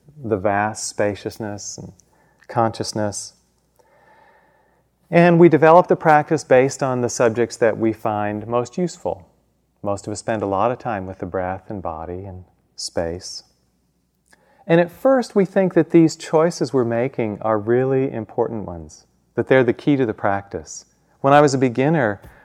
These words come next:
I thought Vipassana meditation was about being with the breath. You know, I thought that defined it. I thought that's what it was. And it took me a while before I realized that the thing that we're with isn't so important.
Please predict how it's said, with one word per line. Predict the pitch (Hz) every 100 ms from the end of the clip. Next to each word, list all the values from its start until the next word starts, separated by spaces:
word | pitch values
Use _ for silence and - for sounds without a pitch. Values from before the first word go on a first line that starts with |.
| -
I | 123
thought | - 131 - - _ _
Vipassana | - - 131 127 147
meditation | 127 117 110 131 127 123
was | 104
about | 101 104 104 98
being | 107 104
with | 101
the | 104
breath. | 92 101 78 _ _ _ _ _ _ _ _ _
You | 104
know, | 104
I |
thought | 107 123 120
that | 117 101
defined | 98 110 104 92
it. |
I | 85 87
thought | 104 92
that's | 104 98 - 107
what | 95
it | 92
was. | 107 113 85 - _ _ _ _ _ _ 143
And |
it | 151
took | 208 190
me | 175
a |
while | 151 160 190
before | 165 139 151 135
I |
realized | 123 131 170 151 113 110
that | 120 113
the | 117
thing | - 170 175 160
that | -
we're | 120
with | 110 127 151 -
isn't | 135 110 98
so | - 104
important. | 98 - 135 147 90 82